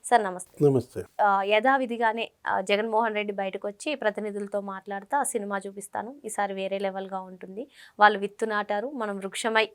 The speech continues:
Speaker 1: అసలు ఏ విధంగా ఉంటుందో చూపిస్తాము." ఎప్పుడూలాగే మాట్లాడారు సార్, కాకపోతే కొన్ని కీలక వ్యాఖ్యలు చేశారు.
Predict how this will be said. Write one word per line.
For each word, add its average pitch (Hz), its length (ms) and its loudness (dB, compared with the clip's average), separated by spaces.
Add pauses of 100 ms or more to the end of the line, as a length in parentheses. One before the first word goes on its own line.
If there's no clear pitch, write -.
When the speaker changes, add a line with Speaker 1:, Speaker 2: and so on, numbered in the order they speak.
Speaker 1:
అసలు 202 200 -4
ఏ 202 180 4
విధంగా 233 320 4
ఉంటుందో 202 360 0
చూపిస్తాము." 190 520 -6 (440)
ఎప్పుడూలాగే 277 640 8
మాట్లాడారు 233 480 6
సార్, 277 180 -2
కాకపోతే 302 320 6
కొన్ని 302 220 4
కీలక 294 320 4
వ్యాఖ్యలు 226 420 4
చేశారు. 196 420 -2